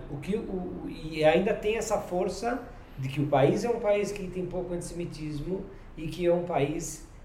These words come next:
eh, eh, democrático e assim por diante.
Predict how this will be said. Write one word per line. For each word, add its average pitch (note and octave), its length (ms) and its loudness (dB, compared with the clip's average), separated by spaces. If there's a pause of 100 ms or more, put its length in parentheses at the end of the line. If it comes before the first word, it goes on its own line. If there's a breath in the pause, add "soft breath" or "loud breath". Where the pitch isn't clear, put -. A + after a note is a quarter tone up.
(120)
eh, C3 60 -10
eh, A#2+ 1120 -6
democrático C3+ 920 2 (100)
e G#2+ 40 -12
assim A2+ 200 -10
por A2+ 160 -12
diante. - 300 -16